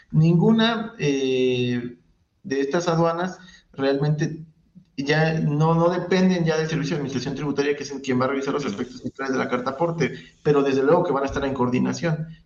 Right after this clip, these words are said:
Speaker 1: porque es un tema de, de ingresos, eh, de, de los, eh, al, en el comercio exterior, pero ya no dependen directamente del Servicio de Administración Tributaria. Desde luego que, te, que dependiendo del tipo de autoridad que te esté revisando,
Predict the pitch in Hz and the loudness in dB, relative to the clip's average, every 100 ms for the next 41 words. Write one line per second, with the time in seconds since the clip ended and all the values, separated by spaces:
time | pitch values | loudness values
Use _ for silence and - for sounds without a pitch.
0 | _ - - 120 131 131 139 139 139 135 | _ -4 0 0 0 -2 0 0 0 -2
1 | 117 123 123 131 127 127 139 139 - 127 | 0 2 2 0 0 0 0 0 -4 -8
2 | 123 123 120 110 107 101 123 117 117 - | -8 -8 -8 -8 -12 -8 -4 -4 -4 -8
3 | - - - _ - 127 127 135 135 123 | -16 -20 -20 _ -2 0 0 -2 0 0
4 | 135 139 160 160 185 220 - - - _ | 2 0 -2 -2 2 2 0 -6 -12 _
5 | 156 160 190 202 - - 135 143 151 165 | 2 4 6 4 0 -2 -2 2 4 6
6 | 165 165 151 147 160 139 123 123 131 147 | 6 4 2 0 0 0 0 -2 -4 -2
7 | 139 123 127 135 117 110 120 131 123 147 | -2 0 0 -2 -6 -6 -4 -2 0 0
8 | 143 123 123 131 190 190 123 117 - 123 | 0 -2 -2 0 0 0 -2 -4 -6 -6
9 | - 117 123 151 165 160 175 151 135 131 | -4 -2 0 2 2 0 2 0 0 0
10 | 135 147 - 139 - 127 131 151 147 147 | 0 -2 -4 -12 -10 -4 -2 -2 -2 -2
11 | 151 170 | -2 -4